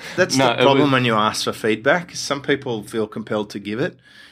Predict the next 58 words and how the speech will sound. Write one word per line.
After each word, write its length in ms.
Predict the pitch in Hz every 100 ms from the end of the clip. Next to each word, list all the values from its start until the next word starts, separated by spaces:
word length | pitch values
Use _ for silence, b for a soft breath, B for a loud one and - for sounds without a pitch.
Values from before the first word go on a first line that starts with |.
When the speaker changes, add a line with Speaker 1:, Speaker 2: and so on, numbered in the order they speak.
| -
Speaker 1:
and 120 | 120
then 100 | 127
you 60 | 123
don't 220 | 120 117
like 200 | 113 -
what 100 | -
they 120 | 104 101
say. 340 | 113 123 156
Speaker 2:
Yeah, 260 | 120 110 104
yeah, 260 | 101 104 95
yeah, 200 | 95 98
Speaker 1:
So 260 | 120 151
I 40 | 156
Speaker 2:
sure. 160 | 98
Speaker 1:
quite 220 | 85 160
often 200 | 151 123
Speaker 2:
And 60 | 123
you're 80 | 120
Speaker 1:
don't 80 | 107
Speaker 2:
like, 80 |
"And 120 | 127 135
who 140 | 214
are 40 |
you 280 | 123 120 131
anyway?" 380 | 120 123 110 95
Speaker 1:
I 40 |
quite 160 | 117 170
often 180 | 151 127
Speaker 2:
<laughs> 60 | 113
Speaker 1:
don't 100 | 104
ask. 460 | 107 95 - -
Speaker 2:
Nah. 300 | 104 104 90 87 B B B B B
Speaker 1:
It's 100 | -
like, 260 | 127 - -
often 380 | 156 - 147
I'll 140 | 127 120
get 160 | 117 110
a 80 |
new 200 | 110 127
person 540 | 127 120 110 - 107 104
join 340 | 110 107 107
my 160 | 107 101
membership, 580 | 104 107 104 104 101 - - -
and 180 | 107 107
then 220 | 107 107
the 120 | 107
first 400 | 104 123 131 127
message 400 | 117 104 - 98
will 100 | 110
be 180 | 101 101
some 480 | 101 104 101 98 85 -
long 480 | 113 113 113 110 104
critique 520 | - 110 107 127 -
of 200 | 101 -
how 160 | 104 104
I 60 |
can 160 | 104 107
improve. 580 | 95 - 113 175 175